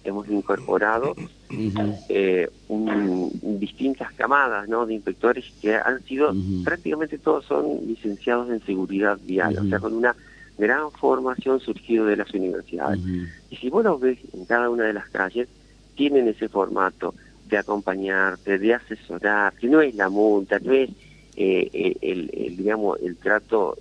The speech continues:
Speaker 1: mm, irrespetuoso. Todo lo contrario,
Speaker 2: Ujú.
Speaker 1: tenemos que todos ir en ese sentido.
Speaker 2: Ujú.
Speaker 1: Tiene mucho que ver la educación, tiene mucho que ver la formación. A veces se enojan
Speaker 2: Ujú.
Speaker 1: cuando se hacen los, eh,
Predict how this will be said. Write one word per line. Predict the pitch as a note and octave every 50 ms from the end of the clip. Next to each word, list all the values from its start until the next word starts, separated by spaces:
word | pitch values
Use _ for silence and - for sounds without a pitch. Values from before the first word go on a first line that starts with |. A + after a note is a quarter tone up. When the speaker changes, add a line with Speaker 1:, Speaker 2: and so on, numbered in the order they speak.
| - -
Speaker 1:
mm, | - E2 E2 E2+ E2+ D2 - -
irrespetuoso. | F2 F2+ F#2 F#2+ G2 G2 F#2+ - - - - F#2+ - - F#2+ F#2+ F#2 F2+ - F#2 -
Todo | - C#3+ G#3 C#4
lo | C4
contrario, | - G#2 G2 G2 G#2+ - D#3+ - D#3 A2+ A2+ A#2+ B2+ C#3+ - E2
Speaker 2:
Ujú. | F#2 G#2+ G2+ G2 G2+ G2
Speaker 1:
tenemos | G2 F#2+ G2 A2 A#2 -
que | - G2+ G2
todos | - - D3+ D#3 D3+ C#3+ B2+ - -
ir | A2 G#2 G#2 G2+
en | G2+ G2
ese | G2+ F#2+ - G2
sentido. | F2+ - F2+ F2 E2+ - G#2 G2 F#2+ F#2+ F2 - - - - - -
Speaker 2:
Ujú. | F#2 F#2 F2 D#2 E2+ E2
Speaker 1:
Tiene | E2+ A3+ A#3 A3 F3+
mucho | E3+ F3 G3+ A#3 B3 G#3 - - A#2
que | A2+ A2 G#2
ver | G#2 G#2+ G#2
la | G#2 G2
educación, | F#2+ - G2+ G#2 - G2+ - - - G#2+ A2 A2+ A2+ A2 A2 A2 A2+ - - - -
tiene | - - D3+ D3 D3
mucho | C#3 C#3+ D3 C#3 C#3+ C3+ -
que | A#2 A2
ver | G#2+ A#2 B2 A#2+ A#2+ - - - - -
la | - A2 G#2+ G2+
formación. | - - - G2 G2 G2+ G2 G2+ F#2 - - - G#2 -
A | - B2+ C3+
veces | D3+ D3+ D3 C#3 -
se | - B2
enojan | A#2+ B2 B2 - - B2+ B2+ B2 - - - - -
Speaker 2:
Ujú. | F2+ F#2 F#2 F2
Speaker 1:
cuando | G2+ G2 G2 F#2
se | E2 - G2
hacen | G2 G2+ G#2 G2+ - A2 A2 A2+ - - -
los, | - - F2 F2 F2+ F#2 F2+ F2 E2+ E2 - - - -
eh, | - D2 D#2+ D#2+ D#2 B1+ G1+ - G1+ G1+